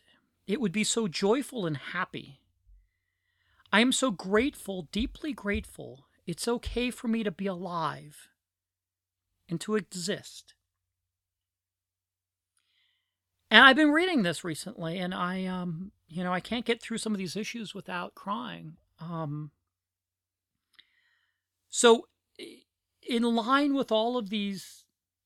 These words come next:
emails I got of people saying, "Hey, I need to be accepting," and sharing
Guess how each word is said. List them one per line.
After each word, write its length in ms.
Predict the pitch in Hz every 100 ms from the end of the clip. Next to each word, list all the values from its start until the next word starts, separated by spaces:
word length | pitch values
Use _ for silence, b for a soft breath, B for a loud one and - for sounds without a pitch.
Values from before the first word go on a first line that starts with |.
| _ _ -
emails 560 | 196 196 175 165 160
I 100 | 175
got 400 | 147 151 143 147 - _ _ _ _ _ _ _ _ _ _ _ _ _ _ _
of 140 | 170 147
people 320 | - - 190
saying, 300 | - 196 180
"Hey, 580 | 175 180 180 180 175 - _ _ -
I 140 | 151
need 140 | 151 156
to 60 |
be 140 | 147 160
accepting," 720 | 151 - 156 - 156 160 156 _ _ _ _ _ _ _ _ _ _ -
and 220 | 170 175
sharing 800 | - - 208 202 196 185 185